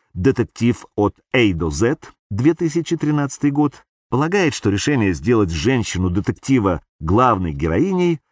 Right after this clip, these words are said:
стало для Эндрю Форестера логичным следующим шагом на его долгом писательском пути. Начал он,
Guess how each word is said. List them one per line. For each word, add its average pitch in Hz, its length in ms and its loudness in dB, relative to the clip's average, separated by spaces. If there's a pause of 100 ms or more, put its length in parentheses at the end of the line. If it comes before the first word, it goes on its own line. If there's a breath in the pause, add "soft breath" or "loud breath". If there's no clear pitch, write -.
(140)
стало 202 400 -2
для 151 320 0
Эндрю 107 300 0
Форестера 151 640 -2 (240)
логичным 139 640 -2
следующим 87 540 -2
шагом 127 500 -2 (280 soft breath)
на 92 80 0
его 85 240 2
долгом 95 480 0
писательском 80 640 -6
пути. - 380 -4 (560)
Начал 104 480 0
он, 76 180 -4